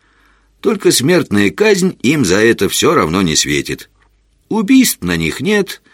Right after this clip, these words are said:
особо тяжких преступлений тоже. Пусть потрудится годок-другой в исправительной колонии строгого режима. Может, сумеет организовать на каторге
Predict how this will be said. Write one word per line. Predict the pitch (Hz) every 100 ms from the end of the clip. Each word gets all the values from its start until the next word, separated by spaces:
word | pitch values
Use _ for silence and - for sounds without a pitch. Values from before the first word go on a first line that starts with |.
| _ _
особо | 135 143 160 160
тяжких | 170 156 123
преступлений | - 135 - 139 202 147 85
тоже. | - 180 170 156 135 - _ _ _ _ _
Пусть | 277 269 -
потрудится | - - 110 90 87 82
годок-другой | 92 101 85 76 90 87 80 - -
в |
исправительной | 98 - 101 98 80 90 87
колонии | 92 87 80
строгого | 80 98 92 76 85
режима. | 87 78 71 60 _ _ _ _ _
Может, | 147 185 -
сумеет | - 98 147 120
организовать | 85 87 95 95 113 127
на | 95
каторге | 87 107 117 98 87